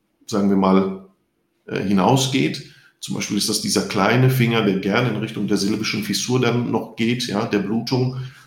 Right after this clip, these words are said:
Ah ja, gut, ja, aber das kann ja trotzdem venös sein. Unter all das würde ich einen Strich ziehen und sagen, nein. Also für mich ist wichtig, dass es wirklich das ganz klassische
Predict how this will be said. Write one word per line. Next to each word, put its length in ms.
Ah 140
ja, 500
gut, 260
ja, 100
aber 440
das 180
kann 160
ja 80
trotzdem 480
venös 360
sein. 260
Unter 480
all 140
das 260
würde 120
ich 140
einen 120
Strich 380
ziehen 180
und 120
sagen, 260
nein. 380
Also 480
für 160
mich 240
ist 200
wichtig, 340
dass 160
es 160
wirklich 280
das 180
ganz 240
klassische 440